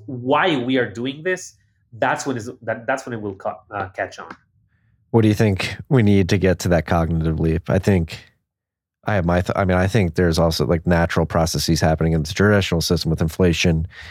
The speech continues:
Speaker 2: hitting consistent highs month in and month out. You, the supply shortages due to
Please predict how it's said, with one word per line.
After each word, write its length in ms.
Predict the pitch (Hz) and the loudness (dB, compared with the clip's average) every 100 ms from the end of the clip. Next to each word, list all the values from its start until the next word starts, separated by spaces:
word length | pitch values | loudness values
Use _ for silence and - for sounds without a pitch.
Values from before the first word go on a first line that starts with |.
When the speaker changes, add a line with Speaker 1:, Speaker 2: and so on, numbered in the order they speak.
| - - _ _ - | -20 -20 _ _ -2
Speaker 2:
hitting 320 | 113 90 82 | 2 2 2
consistent 540 | 95 87 98 - 80 | 0 0 0 0 0
highs 460 | 78 87 85 82 85 | 2 2 4 2 2
month 220 | 87 82 | 2 2
in 100 | 82 | 2
and 100 | 80 | 2
month 240 | 82 76 | 2 2
out. 460 | 80 80 80 76 - | 2 2 2 0 -2
You, 260 | 73 80 78 | 0 2 2
the 140 | 78 | 0
supply 440 | - - 85 82 | -4 -2 2 2
shortages 880 | 80 82 85 80 78 80 78 71 - - - - | 2 2 2 2 2 2 0 -2 -6 -10 -20 -2
due 240 | 98 90 | 2 4
to 500 | 80 - 87 82 80 | 2 2 4 4 2